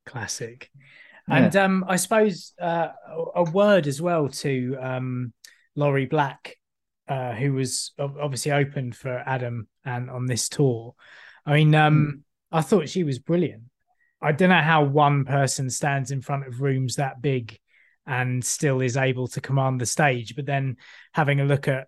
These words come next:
Speaker 1: her background as well, she's in cabaret, so she's used to talking to a room full of people who may or may not be fully into it and kind of getting them on side, which I think she totally did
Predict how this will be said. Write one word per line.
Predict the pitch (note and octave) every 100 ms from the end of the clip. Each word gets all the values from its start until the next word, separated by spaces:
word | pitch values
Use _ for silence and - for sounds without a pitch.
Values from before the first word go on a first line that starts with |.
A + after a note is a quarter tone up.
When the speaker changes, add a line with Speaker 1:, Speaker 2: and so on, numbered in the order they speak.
| _
Speaker 1:
her | - C3+ C#3+ C3 A2
background | D3+ A#2+ - C#3+ C3
as | B2
well, | C3+ C3+ A#2+
she's | D3 B2
in | B2+
cabaret, | B2 D3 C#3+ C3+ A#2 A2+
so | - B2+
she's | - C3 A2+
used | C3+ C3 -
to | C3 A#2+ G#2+ _ - - _ -
talking | D#3 C#3 - C3+ B2
to | C#3
a | B2+
room | A#2+ C3
full | B2 C3
of | A#2+
people | C3+ B2 B2+
who | A#2+
may | C3 B2+ B2+
or | B2
may | B2
not | B2+ B2+ B2+
be | B2+ A#2+ G#2+ _ _ _ _ _
fully | - E3+ C3+ C3+
into | C3+ C#3+ C#3 B2
it | B2 _ _
and | C3+ B2+
kind | C3+ C3+
of | A#2
getting | D3 C#3+ C3+
them | B2+
on | B2+
side, | B2 - C#3+ A#2+ A#2
which | B2+ D3+
I | C#3+
think | D#3+ C#3+
she | -
totally | C#3 D3+ D3+ C#3 C3+
did | D#3+ C3